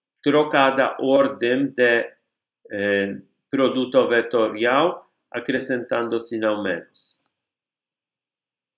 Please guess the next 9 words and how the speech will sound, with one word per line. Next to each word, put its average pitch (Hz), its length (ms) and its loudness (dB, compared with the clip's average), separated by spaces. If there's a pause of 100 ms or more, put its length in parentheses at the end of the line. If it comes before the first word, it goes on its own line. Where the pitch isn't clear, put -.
(880)
Agora 147 180 6
vamos 175 400 4
substituir 151 1040 -2
a 117 100 -2
decomposição 147 1500 0 (160)
de 120 320 0
campos 127 680 -2
nos 139 240 0
modos. 135 720 2